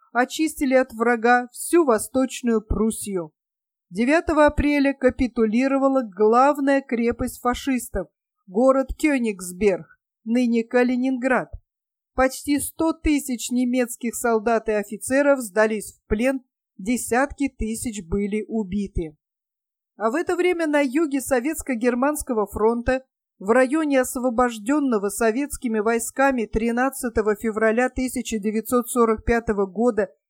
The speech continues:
Будапешта, гитлеровцы безуспешно пытались захватить инициативу и неоднократно наносили контрудары.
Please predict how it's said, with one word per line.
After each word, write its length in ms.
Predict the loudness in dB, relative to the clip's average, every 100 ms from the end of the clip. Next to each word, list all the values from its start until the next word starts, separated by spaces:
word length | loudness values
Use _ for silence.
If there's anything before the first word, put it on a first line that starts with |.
| _
Будапешта, 920 | -4 0 2 0 0 -2 -2 -4 -6 -8 _ _ _ -6
гитлеровцы 760 | -2 -2 -2 -4 -4 -6 -4
безуспешно 1120 | -4 -4 -4 -4 -6 -8 -4 -2 -2 -2 -4
пытались 640 | -2 -4 0 2 2 -2 -4
захватить 720 | -6 -2 -2 -2 -2 -4 -2
инициативу 960 | -4 -4 -4 -6 -6 -2 -2 0 -4 -6 _ _ _ _
и 220 | -4 -2 0
неоднократно 920 | 0 0 0 -2 -2 0 0 0 0
наносили 720 | 0 0 -2 -4 -2 -2 -2
контрудары. 920 | -2 -2 -2 -2 -2 2 2 0 -6